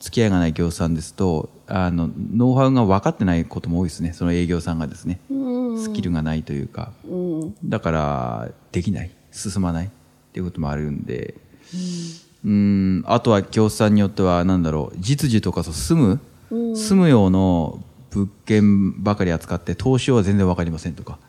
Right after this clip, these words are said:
Speaker 2: うん。
Speaker 1: そうするともう投資用っていうのはもう畑違いみたいな感じで、全然もう分かんないですね、もう。
Speaker 2: うん。
Speaker 1: 住宅ローンとアパートローンって全然違うじゃないですか。
Speaker 2: そうですね。
Speaker 1: もうそれと同じで。
Speaker 2: うん。
Speaker 1: だからもうあれですよ。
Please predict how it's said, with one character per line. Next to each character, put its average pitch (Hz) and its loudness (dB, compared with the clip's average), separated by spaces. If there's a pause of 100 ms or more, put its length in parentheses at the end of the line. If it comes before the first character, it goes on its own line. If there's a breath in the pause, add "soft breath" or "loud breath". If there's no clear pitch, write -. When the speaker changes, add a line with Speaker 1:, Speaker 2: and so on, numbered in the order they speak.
(160 soft breath)
Speaker 2:
う 208 -6 (260)
ん。 101 -10
Speaker 1:
そ 123 0
う 143 0
す - -2
る 135 2
と 120 0
も 101 4
う - -6
投 135 2
資 127 -2
用 127 4
っ - -6
て 127 -2
い - 2
う 113 2
の 98 4
は 87 2
も 90 0
う - -2
畑 120 0
違 - -6
い 104 2
み 82 -2
た 78 -4
い - -4
な 78 -4
感 80 -4
じ 78 -8
で、 82 -4 (460 loud breath)
全 107 -2
然 101 0
も 80 -2 (260)
う - -4
分 90 0
か 120 0
ん 139 0
な - -2
い - -6
で - -14
す - -10
ね、 78 -4
も 65 -8 (420)
う。 202 -6
Speaker 2:
う 196 -6
ん。 196 -10
Speaker 1:
住 123 0
宅 135 0
ロ 156 4
ー - 2
ン 139 -2
と 120 2
ア 90 2
パ 95 0
ー - -6
ト 98 -2
ロ 98 2
ー 92 0
ン 85 -2
っ - -14
て 92 -14
全 95 0
然 101 4
違 104 2
う - -10
じ 107 -4
ゃ - 0
な 95 0
い 82 -2
で 73 -4
す - -14
か。 - -12 (140)
Speaker 2:
そ - -8
う - -8
で - -12
す - -12
ね。 - -2
Speaker 1:
も 107 0
う - -4
そ 104 0
れ 98 0
と 92 -2
同 95 2
じ 85 -4
で。 85 -2 (120)
Speaker 2:
う 240 -8
ん。 214 -8 (720)
Speaker 1:
だ 98 -4
か 92 0
ら 80 0
も 80 -2
う 82 -2
あ 92 0
れ 95 0
で 90 0
す - -10
よ。 82 -8